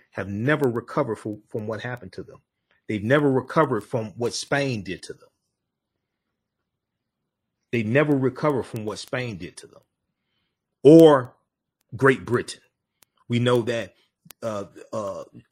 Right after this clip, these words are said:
Great Britain takes over Jamaica and colonizes Jamaica. Okay? Jamaicans, they, Jamaica, they never recover from that.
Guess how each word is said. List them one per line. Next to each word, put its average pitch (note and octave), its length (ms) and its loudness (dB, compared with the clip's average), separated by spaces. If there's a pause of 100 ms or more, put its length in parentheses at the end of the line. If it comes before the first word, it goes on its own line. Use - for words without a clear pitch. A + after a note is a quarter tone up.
(120)
Great C3+ 200 4
Britain C#3+ 220 2
takes C3+ 240 -4
over C3 160 2
Jamaica C3 480 -4 (560)
and G2+ 120 -12
colonizes C3 720 -4
Jamaica. C3 480 -4 (920)
Okay? C3 460 -4 (200)
Jamaicans, D3+ 440 -4
they, C3+ 320 -6
Jamaica, D3 320 -6
they D#3+ 160 -4
never G3+ 300 -2
recover F3+ 360 -4
from F#2 220 -12
that. - 180 -20